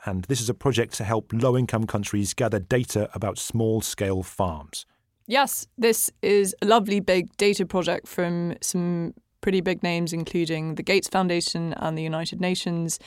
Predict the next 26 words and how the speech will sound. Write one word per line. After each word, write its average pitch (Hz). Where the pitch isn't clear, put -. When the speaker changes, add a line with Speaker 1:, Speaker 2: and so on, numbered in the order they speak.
Speaker 2:
They've 196
launched 190
this 190
half 208
a 190
billion 175
dollar 165
effort -
to 185
help 214
developing 196
countries 175
gather 202
data 185
on 185
what 220
small-scale 185
farmers 185
are -
doing 156
in 196
an 190
effort 185
to 180
fight 180
hunger 170